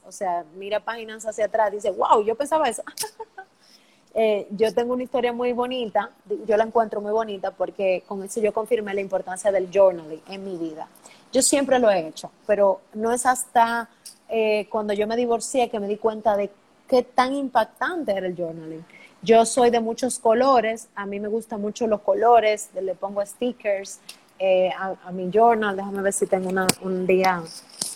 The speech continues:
que se pueda ver, para que, ¿verdad? Bueno,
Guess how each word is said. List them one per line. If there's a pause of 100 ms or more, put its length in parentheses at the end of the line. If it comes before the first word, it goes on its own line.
(260)
que
se
pueda (840)
ver,
para
que,
¿verdad?
Bueno,